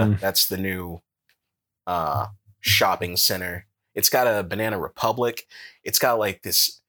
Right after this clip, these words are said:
Speaker 2: shishi fucking steakhouse, this Brazilian steakhouse <laughs> thing.
Speaker 1: Mm-hmm.
Speaker 2: Uh,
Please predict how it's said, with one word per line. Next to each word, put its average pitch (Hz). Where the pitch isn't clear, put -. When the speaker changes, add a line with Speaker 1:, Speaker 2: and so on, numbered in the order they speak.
Speaker 2:
shishi 127
fucking 101
steakhouse, 113
this 101
Brazilian 107
steakhouse -
<laughs> -
thing. 110
Speaker 1:
Mm-hmm. 110
Speaker 2:
Uh, 92